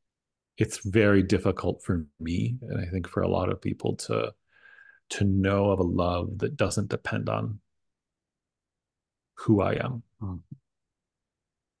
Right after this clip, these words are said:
Speaker 1: or what I do, what I can do. Um, that in the midst of nothingness, like, I'm loved. And that's,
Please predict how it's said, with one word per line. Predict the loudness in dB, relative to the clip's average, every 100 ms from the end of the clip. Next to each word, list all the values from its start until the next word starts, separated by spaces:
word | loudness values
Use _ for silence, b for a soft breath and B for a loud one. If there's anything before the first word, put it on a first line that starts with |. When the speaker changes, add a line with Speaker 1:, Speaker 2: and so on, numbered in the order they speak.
| _ -4
Speaker 1:
or | 0 2
what | 2
I | 2
do, | 0 0 0 -4 -8 _
what | -2 0
I | 0
can | -2 -4 -2 -2
do. | -2 -4 -6 -10 _ _ _ _ _ _ _ _ _ _ _ _ _ _ _ _ _ _ _ _ -2
Um, | 0 0 -2 -6 -8 _ _ _ _ _ _ _ _ _ _ _ _ _ _ _ -4
that | 0
in | 2
the | 4
midst | 2 2 -2
of | 0
nothingness, | 0 -2 -4 -2 0 -2 -4 -10
like, | -6 -6 -4
I'm | -4 -2
loved. | -2 -4 -10 -10
And | -6
that's, | -6 -6 -8 -10 -12